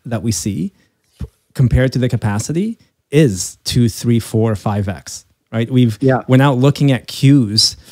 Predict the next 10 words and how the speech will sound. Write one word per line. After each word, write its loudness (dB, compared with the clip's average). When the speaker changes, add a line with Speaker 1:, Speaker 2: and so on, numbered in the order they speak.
Speaker 1:
of -4
epics, -2
of -4
features -2
and 2
the 2
like -2
that 0
are, 2
it's, -4